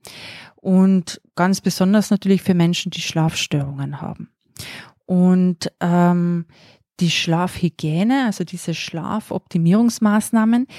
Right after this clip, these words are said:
die beginnen nicht erst dann, ähm, am Abend, kurz bevor wir ins Bett gehen,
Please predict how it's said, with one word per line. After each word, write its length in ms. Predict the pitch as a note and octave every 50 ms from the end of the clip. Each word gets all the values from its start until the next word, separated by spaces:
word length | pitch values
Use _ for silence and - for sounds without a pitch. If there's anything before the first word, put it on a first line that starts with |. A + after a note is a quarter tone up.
| - - - _
die 60 | - E3
beginnen 540 | - G3 - - G3 G3+ A3 G#3+ G3 F#3
nicht 400 | F3+ F#3+ A#3 A#3+ - - - - - _
erst 560 | - D#3 D3+ F3 G#3 A3+ A3 - - - -
dann, 360 | E3+ E3+ F#3+ A3 A3+ B3 B3 - - - - _ _ _ _
ähm, 500 | - F3 F#3 F#3 F3+ F3+ F3+ F3+ F3+ - -
am 200 | - E3+ E3+ -
Abend, 500 | - D#3+ E3 F3+ G3+ A3+ A#3 A#3 A3+ -
kurz 260 | - - G3+ G3+ -
bevor 460 | - - F3 - - - F3 E3+ E3
wir 80 | F3 E3
ins 180 | E3+ D#3 -
Bett 340 | - _ D#3+ F3+ - - -
gehen, 280 | - A3 A3 A#3 B3+